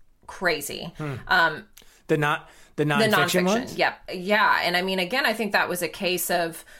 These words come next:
Speaker 1: "Ooh, I wanna be published. I wanna be published." I didn't ask any questions. I didn't know how many books I needed to sell to earn out my advance. And then I just kind of, like, sat back and was like, "When's that royalty check coming?"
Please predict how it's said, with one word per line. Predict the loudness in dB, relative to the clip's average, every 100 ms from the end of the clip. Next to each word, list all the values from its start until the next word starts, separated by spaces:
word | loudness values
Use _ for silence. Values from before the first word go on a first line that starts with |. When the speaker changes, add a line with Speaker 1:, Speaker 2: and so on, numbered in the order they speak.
| -8 0
Speaker 1:
"Ooh, | 2
I | 4
wanna | 4 2
be | 0 -6
published. | -2 -2 -2 -2
I | 0
wanna | 0 -2
be | -6
published." | -2 -2 0 0 0 -4 -10 -12 -20 -20 -20 _ -4
I | -2
didn't | 2 2 2
ask | 0 0 -4
any | -6
questions. | 0 0 0 0 0 0 -4 -2
I | -4
didn't | -2 -2 -2
know | -2 -2
how | -2
many | -4 -4
books | -6 -6 -4
I | -4
needed | -4 -6 -6
to | -6
sell | -2 2 2 2 0
to | -4 0
earn | 0 2
out | 0
my | 0 -2
advance. | 0 0 2 2 0 -6 -8 -4
And | -2 0
then | 0 0 -4 -2
I | -2
just | -4 -8
kind | -4 -4
of, | 0
like, | -4 -4
sat | -2 -2 0
back | 0 0 0
and | -6
was | -4
like, | -4 -6 _
"When's | -14 -10 0
that | 0 2
royalty | 0 0 -4 -6
check | 0 0 0
coming?" | 0 0 2 -2 -4